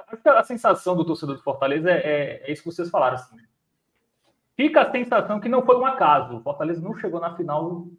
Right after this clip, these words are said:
no acaso e pode repetir grandes campanhas. Pode ser na Copa do Brasil, por exemplo, né? Que talvez, eu acho que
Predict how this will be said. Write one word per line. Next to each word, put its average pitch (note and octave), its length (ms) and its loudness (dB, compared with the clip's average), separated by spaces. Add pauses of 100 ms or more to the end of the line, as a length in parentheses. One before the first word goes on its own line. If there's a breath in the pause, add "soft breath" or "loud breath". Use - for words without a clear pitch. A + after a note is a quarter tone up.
(400)
no D3 100 -6
acaso E3+ 540 2
e D4+ 80 -4
pode A#3 380 4
repetir C4+ 480 -2
grandes A3 260 -2
campanhas. E4 340 -4
Pode - 200 -6
ser F#4+ 60 -8
na D4+ 100 2
Copa C4+ 180 2
do C4+ 60 -4
Brasil, A#3+ 360 2
por F3 120 0
exemplo, C3+ 400 -6
né? B2+ 160 -12 (440)
Que - 60 -16
talvez, C3+ 400 0
eu F3 100 -2
acho E3 160 -6
que B2+ 380 -10